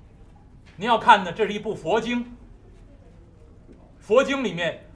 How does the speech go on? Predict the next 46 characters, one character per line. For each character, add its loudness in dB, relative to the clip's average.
我 -4
当 4
初 -6
在 2
寺 -6
庙 0
里 -6
面 -10
念 -4
这 -2
个 -6
经 -8
的 -6
时 -6
候， -6
这 0
个 2
佛 4
经 -4
原 2
文 0
上 2
面 -8
写， -12
就 -4
写 -6
目 -6
犍 -2
连 -6
尊 -6
者 -4
的 -4
母 -8
亲 -10
呢， -8
这 -8
个 -12
吃 -6
饭 6
的 -4
样 2
子 -14
特 0
别 0
形 -8
象， -4